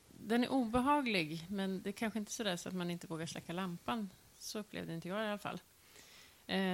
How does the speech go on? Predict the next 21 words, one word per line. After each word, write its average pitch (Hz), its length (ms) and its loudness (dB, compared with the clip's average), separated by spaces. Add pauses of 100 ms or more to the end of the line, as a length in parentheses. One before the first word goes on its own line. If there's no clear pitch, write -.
(100)
det 208 120 2
är 240 40 6
en, 240 240 4 (580)
en 226 160 4
blomma 285 420 8
som 285 260 2
sprider 175 440 2
sig 165 320 0
över 170 200 -2
jorden 160 540 -4
med 160 280 -2
väldig 165 400 0
hastighet, - 760 -6
som 170 400 -4
liksom 180 260 -4
slår 185 280 0
ut 247 240 0
den 196 160 0
vanliga 165 540 2 (200)
växtligheten. 185 1000 -4 (840)
Så 190 340 0